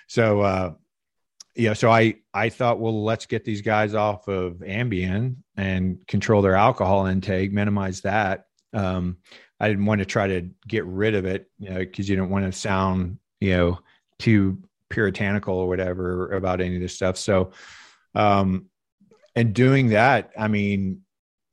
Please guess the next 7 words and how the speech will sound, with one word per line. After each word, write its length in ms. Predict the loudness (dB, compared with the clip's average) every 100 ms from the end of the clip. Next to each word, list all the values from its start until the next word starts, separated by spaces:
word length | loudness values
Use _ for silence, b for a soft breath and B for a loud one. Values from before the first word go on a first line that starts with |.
| -20 _ -20 _ _ _ _
I, 220 | 0 2 2
no, 160 | 0 4
I 100 | 6
wasn't 340 | 6 4 2
naive 400 | 2 2 2 2
enough 260 | 0 -2 -2
to 460 | -2 -2 -2 -6